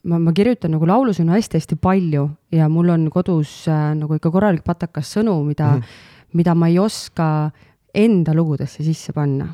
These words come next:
Speaker 2: Mhm.
Speaker 1: Sest et, äh, minu eesmärk on kirjutada piisavalt lihtsad sõnad, et, äh, peale kahte-kolme korda kuulamist mu rahvas laulab seda saalis kaasa.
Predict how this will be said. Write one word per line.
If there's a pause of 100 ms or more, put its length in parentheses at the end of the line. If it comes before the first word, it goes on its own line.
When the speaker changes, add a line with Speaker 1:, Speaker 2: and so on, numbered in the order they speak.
Speaker 2:
Mhm. (140)
Speaker 1:
Sest
et,
äh,
minu
eesmärk
on
kirjutada
piisavalt
lihtsad
sõnad, (560)
et,
äh,
peale
kahte-kolme
korda
kuulamist
mu
rahvas
laulab
seda
saalis
kaasa.